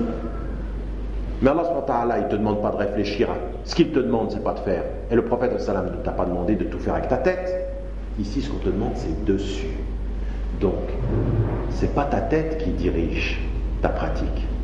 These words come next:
c'est la révélation et l'exemple du prophète, alayhi salatu wassalam, qui dirige. Tu fais pas comme tu veux,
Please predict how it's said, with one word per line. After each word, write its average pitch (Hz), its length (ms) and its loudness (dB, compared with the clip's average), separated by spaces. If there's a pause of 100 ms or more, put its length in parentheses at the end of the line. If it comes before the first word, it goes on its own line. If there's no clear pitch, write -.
(200)
c'est - 240 0
la 64 100 2
révélation 85 680 2 (280)
et - 60 2
l'exemple - 340 0
du - 60 -2
prophète, - 400 0
alayhi - 140 -2
salatu - 220 0
wassalam, - 280 0 (100)
qui - 80 0
dirige. - 440 0 (340)
Tu - 100 2
fais - 140 4
pas - 260 0
comme - 180 0
tu - 120 0
veux, 101 240 2